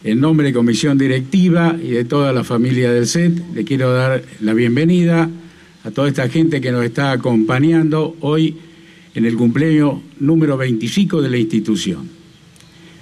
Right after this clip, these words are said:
Veinticinco años que un grupo de pioneras muy visionarias, muy pequeño, junto a un grupo de madres y concurrentes,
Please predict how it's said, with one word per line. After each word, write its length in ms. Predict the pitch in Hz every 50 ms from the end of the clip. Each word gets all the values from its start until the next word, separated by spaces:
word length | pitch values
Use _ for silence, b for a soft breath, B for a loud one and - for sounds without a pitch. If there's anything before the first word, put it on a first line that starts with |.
| B B B B -
Veinticinco 600 | 135 139 135 143 156 - 214 208 175 185 196 214
años 380 | 220 220 208 202 190 170 165
que 100 | 170 147
un 140 | 143 143 143
grupo 400 | 160 185 196 175 180 175 165 151
de 600 | 147 135 131 123 120 117 110 107 101 95 87 85 - - - - - - - - - - - - - -
pioneras 720 | 120 120 127 156 170 165 151 151 143 135 - - - -
muy 320 | - 113 131 185 190 170 143
visionarias, 880 | 131 120 98 104 117 117 127 139 151 151 139 135 135 131 127 131 - - - - B B B B B B B B B B B - - - -
muy 180 | 233 240 208
pequeño, 640 | 165 - 139 - - 127 120 107 98 92 85 82 - - - - B B B B B B B B
junto 460 | - - 143 139 135 123 113 123 123
a 40 | 117
un 140 | 113 110 123
grupo 400 | 135 135 123 - - 117 110 107
de 120 | 107 107
madres 760 | 120 156 175 185 175 165 165 156 151 151 - - - - - - - - - - - - - - - - - - - - - - - - - - - - - - - - - - - -
y 100 | 123 104
concurrentes, 920 | - 135 156 151 139 147 143 156 170 143 120 107 101 120 123 123 - -